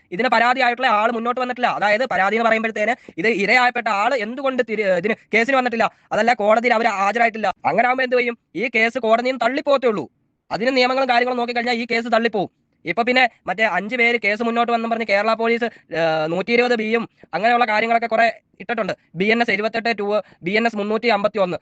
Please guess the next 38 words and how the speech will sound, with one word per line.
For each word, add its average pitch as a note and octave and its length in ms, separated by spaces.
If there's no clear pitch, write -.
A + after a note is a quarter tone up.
ഈ G#3 80
ബി G3 100
എൻ A3 220
എസ് A#3 140
എഴുപത്തെട്ട് A3 560
ടു A3+ 40
എന്താണെന്നറിയോ? G3+ 420
പൊതുസുരക്ഷ A#3 440
ലംഘിക്കുന്ന A3 400
നടപടികൾക്കെതിരെയാണ്. G3 800
ഈ F3 40
രാഹുൽ F3 200
മാങ്കൂട്ടത്തിൽ A3+ 380
എന്താണ് G#3+ 240
പൊതുസുരക്ഷ G#3 400
നടപടികൾ G#3+ 340
എതിരായത്, F#3+ 500
ലംഘിച്ചത്? G3+ 360
അതില്ല. G3 300
മുന്നൂറ്റി F#3+ 360
അമ്പത്തൊന്ന് A3 380
ബി, G#3+ 60
അമ്പത്തൊന്ന് G#3 580
എന്ന് A#3+ 100
പറയുന്നത് G#3 260
ആളുകളെ G3+ 340
ആക്രമിക്കുകയും G#3 420
ശാരീരി-, F#3 460
ശാരീരികമായി G3+ 640
മാനസികമായും G#3+ 540
ബുദ്ധിമുട്ടിലാക്കുകയും G#3 600
ചെയ്യുക G3+ 200
എന്നാണ്. E3+ 280
അത് G3+ 280
കേസ് F3 300
കൊടുത്ത A3 280
ആളുടെയാണ്. F#3+ 600
അതായത് F3+ 380